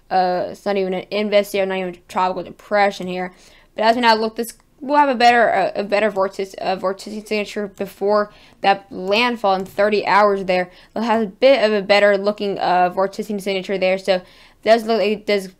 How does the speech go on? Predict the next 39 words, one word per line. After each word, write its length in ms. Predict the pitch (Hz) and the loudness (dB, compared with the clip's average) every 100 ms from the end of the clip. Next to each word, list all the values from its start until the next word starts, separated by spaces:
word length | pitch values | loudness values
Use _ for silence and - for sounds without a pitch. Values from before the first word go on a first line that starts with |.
| _ _ - | _ _ -18
strengthen, 480 | - 202 202 202 180 | -6 -2 -2 -2 2
definitely 340 | 196 208 196 | 2 2 -2
strengthen 300 | 220 208 196 | -4 -6 -4
a 180 | 131 180 | -4 -4
lot 420 | - 190 208 - - 247 - | 0 2 2 0 -14 -20 -2
before 520 | 202 190 190 202 175 202 | -2 0 2 2 2 -2
the 80 | |
potential 380 | 202 208 208 190 | -4 -6 -6 -6
landfall. 560 | 185 202 208 196 180 - - - _ - | -2 -2 2 2 2 0 -18 -20 _ 2
As 220 | 226 262 | 4 4
you 60 | 254 | 2
look 100 | 240 | -2
at 80 | 214 | -4
the 80 | 208 | -4
favorable 400 | 214 220 220 214 | 0 2 0 -2
conditions 480 | 208 196 214 202 | -4 -4 -4 -6
here, 120 | 220 196 | -4 -4
like 120 | 190 | -4
I 40 | |
said, 260 | 196 190 175 | -4 -4 0
very 180 | 220 233 | 0 0
favorable 460 | 214 208 202 208 | 2 2 2 2
in 80 | 202 | 2
the 60 | 190 | -2
beginning 260 | 190 196 | -2 -2
of 60 | 196 | -2
the 40 | |
video. 320 | 190 190 190 190 - _ | 0 2 2 0 -12 _
We 100 | - | 0
have 100 | 294 | 2
a 80 | 262 | 2
whole 520 | 226 - 233 226 226 - | -2 -4 2 4 2 0
area 320 | 196 202 175 | 0 0 0
right 300 | 175 196 208 | 0 2 4
off 200 | 175 190 | 4 2
the 80 | 196 | -2
coast 240 | 202 196 | -2 -2
of 100 | 185 | -4
Florida 480 | - 202 202 196 | 0 2 4 4